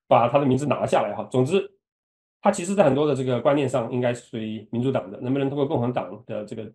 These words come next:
哇，是不是有民主党足够的支持？不知道哈。但他是属于一个其实名声被搞得蛮差的。那基本上，呃，有很多人就说他是 anti-science，啊，认为说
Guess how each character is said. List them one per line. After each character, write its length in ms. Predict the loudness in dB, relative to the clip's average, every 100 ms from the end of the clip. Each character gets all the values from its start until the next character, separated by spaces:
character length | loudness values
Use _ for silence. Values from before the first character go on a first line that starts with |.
| _ _ _ _
哇， 160 | -8 -6
是 120 | -8
不 80 | -2
是 60 |
有 60 | 2
民 120 | 2
主 80 | 2
党 160 | 0 0
足 140 | -2
够 80 | -2
的 60 |
支 120 | -2 -8
持？ 100 | -10
不 80 |
知 100 | -2
道 160 | 0 0
哈。 180 | -2 -10 _ _ _ _
但 240 | 0 0 -4 _
他 560 | 0 4 4 2 -6 _ _ _
是 120 | -4
属 180 | -2 0
于 60 | 0
一 80 |
个 100 | 0
其 180 | -2 -4
实 140 | -2 0
名 200 | 2 0
声 220 | 0 -2
被 140 | -2
搞 140 | 0 0
得 100 | 0
蛮 400 | -2 -4 -6 -8
差 340 | -2 0 0
的。 240 | -8 -14 _ _ _ _ _
那 140 | -2
基 160 | -2 -2
本 120 | -2
上， 180 | 0 0 -2
呃， 280 | -4 -2 -2
有 80 | -2
很 140 | 0
多 120 | 2
人 80 | 2
就 100 | 0
说 180 | 0 0
他 160 | 2 -2
是 100 | 0
anti-science， 1040 | -2 0 0 -2 -2 -4 -4 -10 -16 -12
啊， 80 | -4
认 140 | -2
为 100 | -2
说 400 | -2 0 -2 -4